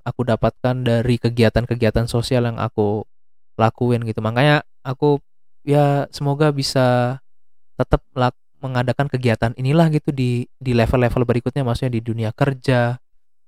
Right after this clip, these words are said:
ada kegiatan itu lagi nanti, atau di, ya di sepanjang hidup lah. <laughs> Tetap bakal ngadain kegiatan seperti itulah gitu ya. Supaya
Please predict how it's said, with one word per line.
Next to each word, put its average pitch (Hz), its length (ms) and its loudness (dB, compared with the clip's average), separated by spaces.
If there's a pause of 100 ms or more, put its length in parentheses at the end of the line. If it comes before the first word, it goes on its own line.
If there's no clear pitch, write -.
ada 117 160 -6
kegiatan 117 400 -2
itu 117 160 -2
lagi 123 320 2
nanti, 127 340 -4
atau 120 240 -4
di, 120 320 -2 (300)
ya 127 160 2
di 123 500 0 (160)
sepanjang 120 400 -2
hidup 120 320 2
lah. 226 140 4 (680)
<laughs> - 640 -20
Tetap 127 300 0
bakal 120 480 0 (300)
ngadain 117 320 -2
kegiatan 120 340 0
seperti - 400 -2
itulah 160 240 2
gitu 131 240 2
ya. 139 140 -4 (260)
Supaya 117 480 0